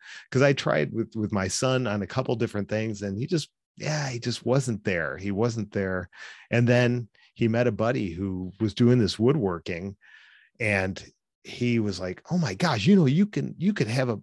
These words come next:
you could start a business with this." He's like, "Really?" <laughs> You know, so he had a, he found a, someone who wasn't, uh, very entrepreneurial, uh, but brilliant and knew how to make,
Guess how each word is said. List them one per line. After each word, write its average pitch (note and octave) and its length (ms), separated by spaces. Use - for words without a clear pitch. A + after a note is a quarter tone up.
you G3+ 120
could D#3+ 80
start C3 200
a A#2 40
business F3+ 440
with G2+ 160
this." F2+ 200
He's F#2 100
like, F2 180
"Really?" A#3 640
<laughs> - 60
You D#3+ 160
know, G#3+ 120
so D#3+ 340
he E3 60
had G3 100
a, D3+ 80
he D#3+ 140
found D#3 260
a, C3 60
someone D3+ 340
who C3+ 100
wasn't, F3 380
uh, A#2 120
very A2 240
entrepreneurial, G#2 800
uh, G2+ 380
but B2+ 320
brilliant A#2 640
and A2+ 540
knew D3+ 260
how C3+ 160
to A#2 80
make, G#2 280